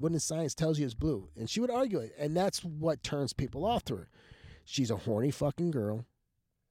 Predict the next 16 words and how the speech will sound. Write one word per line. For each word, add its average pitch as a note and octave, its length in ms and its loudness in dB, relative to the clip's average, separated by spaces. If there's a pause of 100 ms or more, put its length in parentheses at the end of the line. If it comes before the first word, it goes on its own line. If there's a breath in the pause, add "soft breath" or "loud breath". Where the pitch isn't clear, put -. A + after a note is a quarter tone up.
(120)
I'm G#2 140 -4
telling B2+ 260 4
you C3 80 4
right, A#2+ 240 0
if G2 80 -8
she C#3+ 240 0
was F3+ 200 4
a F3 80 -2
swinger, B2 560 -4 (840)
she - 280 4
would D3+ 160 6
fucking G#2+ 600 -2
probably A#2+ 240 0
take A2 280 -2
every C3 340 2
cock C3+ 460 -2